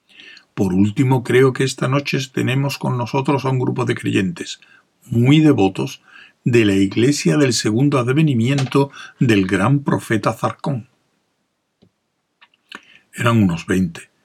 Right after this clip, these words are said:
y estaban sentados en el suelo contra la pared. Iban vestidos con ascetismo, bebían agua mineral a sorbos nerviosos y se mantenían aparte del barullo. Pestañearon irritados cuando el foco se centró en ellos.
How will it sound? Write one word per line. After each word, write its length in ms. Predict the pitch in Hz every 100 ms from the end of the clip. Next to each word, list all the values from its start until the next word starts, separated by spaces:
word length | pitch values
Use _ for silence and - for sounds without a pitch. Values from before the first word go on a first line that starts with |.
| _ _ _
y 120 | -
estaban 320 | 107 - 127 147
sentados 520 | 120 104 107 110 -
en 120 | 104
el 100 | 95
suelo 360 | - 175 170 165
contra 240 | 147 -
la 120 | 139
pared. 240 | - - - _ _ _ - _ _
Iban 380 | 120 120 123 117
vestidos 720 | 135 - 147 143 151 151 147 _ _ _ _
con 200 | - 107
ascetismo, 840 | 101 - - 107 107 113 - 87 - - - -
bebían 440 | 104 117 135 113
agua 220 | 127 127
mineral 460 | 117 113 110 101 98
a 60 | 92
sorbos 440 | 123 104 92 -
nerviosos 760 | 98 92 110 151 165 80 - - - - _
y 120 | 214
se 160 | 190 214
mantenían 500 | 170 147 147 139 143
aparte 420 | 123 123 123 131
del 160 | 117 107
barullo. 480 | 104 95 82 85 _ _ _ _ _ _ _ _ _ _ _
Pestañearon 800 | - - - 95 90 95 104 107
irritados 720 | 104 107 101 120 127 131 - - - _
cuando 280 | - 107 95
el 100 | 85
foco 440 | - 131 131 107
se 220 | - - 104
centró 460 | 104 98 92 98
en 100 | 85
ellos. 460 | 82 - - -